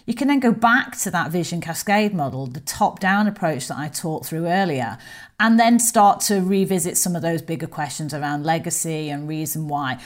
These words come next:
And then you will find that because you've done the detail, the bottom up, it will allow you to answer those big questions as well. So two approaches, top down, bottom up,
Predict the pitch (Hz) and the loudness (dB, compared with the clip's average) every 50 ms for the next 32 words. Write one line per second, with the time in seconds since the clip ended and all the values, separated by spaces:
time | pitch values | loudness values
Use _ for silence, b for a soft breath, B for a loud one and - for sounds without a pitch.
0 | B B B B 190 185 202 208 214 214 208 196 185 190 - - - - 240 233 | B B B B -2 0 4 4 4 6 6 4 2 2 0 -4 0 2 2 4
1 | 220 190 151 143 147 131 - - 160 - - - 220 226 214 220 208 196 180 - | 4 2 0 -2 -2 -6 -6 -8 -8 -10 -6 0 2 2 2 4 2 0 0 0
2 | - 175 170 165 165 139 - 233 247 247 247 247 - - 143 139 139 143 165 165 | -2 -2 -2 -2 -4 -2 0 2 4 4 4 2 0 -2 0 0 0 -2 -4 0
3 | 160 175 170 - - - 175 196 202 165 139 143 156 - - - B B B B | 0 0 0 0 -4 -2 0 0 0 0 0 0 -4 -4 -4 -14 B B B B
4 | B B B - 220 208 190 196 190 175 180 180 180 165 165 170 160 156 156 - | B B B -6 -6 -4 -2 0 0 2 2 2 2 2 2 2 0 -2 -4 -4
5 | - 156 160 151 156 143 - - 143 147 147 139 143 - 151 151 - 151 143 139 | -4 -4 -4 -4 -4 -6 -6 -6 -6 -6 -6 -6 -8 -12 -12 -10 -8 -8 -8 -8
6 | 135 - - 151 151 135 - - - 156 131 131 123 120 120 117 b b b b | -8 -10 -10 -10 -10 -10 -10 -10 -8 -6 -6 -4 -4 -6 -8 -10 b b b b
7 | b b b - - - 226 208 208 208 208 208 - - - - - 320 330 349 | b b b -2 2 4 6 8 8 8 6 4 0 -4 -2 0 2 4 4 6
8 | 349 349 - - - _ _ _ - 196 - - 196 180 175 170 - - - 190 | 6 4 2 0 -8 _ _ _ -8 -8 -2 2 4 4 4 4 0 -2 -2 0
9 | 233 269 302 277 - - - _ - - 294 320 311 - - 226 196 220 247 269 | 0 0 0 -2 -4 -4 -6 _ -6 0 2 2 2 4 4 4 6 6 6 4
10 | 311 339 302 - - _ _ - 254 262 254 254 - 269 240 202 180 190 262 320 | 2 0 -4 -10 -18 _ _ 4 4 4 4 4 2 2 6 6 8 6 6 4
11 | - - - | 2 -4 -10